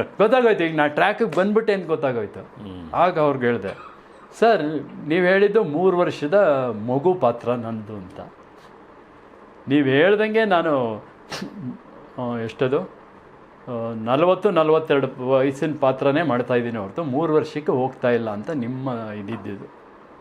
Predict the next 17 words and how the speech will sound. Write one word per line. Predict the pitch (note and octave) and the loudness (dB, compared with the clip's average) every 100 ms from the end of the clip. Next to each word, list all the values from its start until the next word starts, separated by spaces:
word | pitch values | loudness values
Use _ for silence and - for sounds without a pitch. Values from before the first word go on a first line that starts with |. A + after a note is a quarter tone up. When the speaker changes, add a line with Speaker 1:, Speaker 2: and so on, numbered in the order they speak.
| - - - - - - - | -20 -20 -20 -20 -20 -20 -6
Speaker 1:
ನಿಮ್ಮ | D3 D#3 | -4 0
ಕಡೆಯಿಂದ | D3+ D#3 C#3 C3 | 2 2 2 0
ಇದ್ದಿದ್ದು | A#2+ A#2 A2 B2 A#2 | -2 -4 -6 -6 -6
ನನ್ನ | G#2+ G#2 G#2+ | -6 -6 -8
ಮೇಲೆ | A2 | -6
ಕಂಪ್ಲೇಂಟು. | B2 A#2+ A2+ G#2 F#2+ G2 - - - - - - | -4 -4 -4 -8 -8 -14 -16 -20 -20 -20 -12 -2
ನಾನೊಂದು | A#3+ G#3+ F#3+ F3+ | 2 2 0 -6
ಮೂರು | E3+ F3+ A#3 A#3 | -4 2 4 4
ವರ್ಷದ | G#3 - G3+ F3 F3 D#3+ D3 C#3+ C#3 C3 C3 B2 B2+ | 2 0 -2 0 2 4 2 0 -2 -4 -4 -4 -4
ಮಗು | C#3 D#3+ G#3+ | -4 0 0
ಇದು | E3+ B2+ | 2 -2
ಹೆಂಗೆ | C3 D#3 | -4 -4
ಮಾಡ್ಬೋದು | D3 C3 D#3+ D3 D3 D3 C#3 C3 | -2 0 2 0 2 2 2 -2
ಅಂತ | A#2+ C#3 | -2 -4
ಯೋಚನೆ | B2 G#2 C#3 C#3+ D3 | -8 -4 -4 -4 -4
ಮಾಡಿದೆ | B2+ A2+ G2+ G2 F#2+ | -4 -4 -6 -10 -10
ಸರ್. | B2 | -12